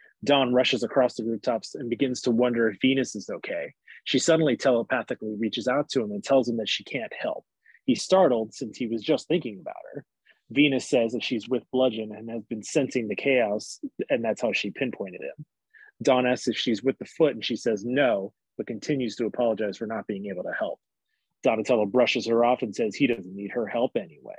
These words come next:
Jenny reaches Sheena's building and charges through the mob in time to reach her before being attacked by a mutant walrus.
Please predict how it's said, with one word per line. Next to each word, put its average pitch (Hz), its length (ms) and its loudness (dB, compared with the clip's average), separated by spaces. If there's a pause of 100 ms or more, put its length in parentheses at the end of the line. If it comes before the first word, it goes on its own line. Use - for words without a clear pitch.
(760)
Jenny 143 280 4
reaches 135 640 2
Sheena's 135 460 0
building 120 380 2
and 107 80 -2
charges 117 400 2
through 160 180 6
the 131 80 4
mob 123 300 2
in 110 80 -6
time 117 220 -4
to 110 100 -8
reach 120 260 0
her 120 100 0
before 113 420 0
being 113 260 -4
attacked - 420 -6
by 110 120 0
a 98 60 -10
mutant 110 380 -8
walrus. 107 540 -4